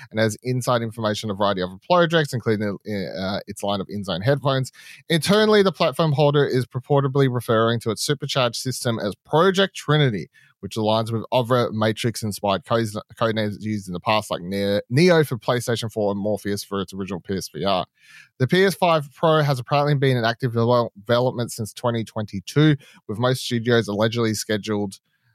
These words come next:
uh, to receive dev kits by November twenty twenty-three at the latest.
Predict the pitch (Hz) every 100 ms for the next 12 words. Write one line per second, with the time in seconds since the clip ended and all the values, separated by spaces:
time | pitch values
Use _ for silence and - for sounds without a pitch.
0 | - 90 92 92 - 104 - 113 101 -
1 | 120 - 123 - - 101 95 95 104 104
2 | 92 - 101 98 - 110 98 98 - 104
3 | 73 - 65 57 139 170 175 -